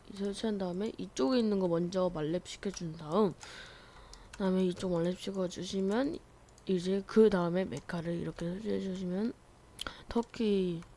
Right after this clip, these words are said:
맵을 아주 쉽게 깹니다. 다들 이거에 해가지고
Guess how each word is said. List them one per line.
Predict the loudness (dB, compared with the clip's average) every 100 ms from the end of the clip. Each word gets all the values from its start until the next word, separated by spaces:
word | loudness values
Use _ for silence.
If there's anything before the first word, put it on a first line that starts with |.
| -20 -20 -20 -20 -8
맵을 | -2 -2 0 -2 -2 -6
아주 | -6 -6 -4
쉽게 | -6 -6 -8
깹니다. | -8 -8 -6 -8 -10 -12 -16 -20 -20 -20 -20 -20 -18 -18 -20 -20 -20 -20 -18 -18 -16 -18 -20 -20 -12
다들 | -2 2 4 6 8 6 4
이거에 | -2 -4 2 4 4 2 2 2
해가지고 | 0 -2 -2 -2 -2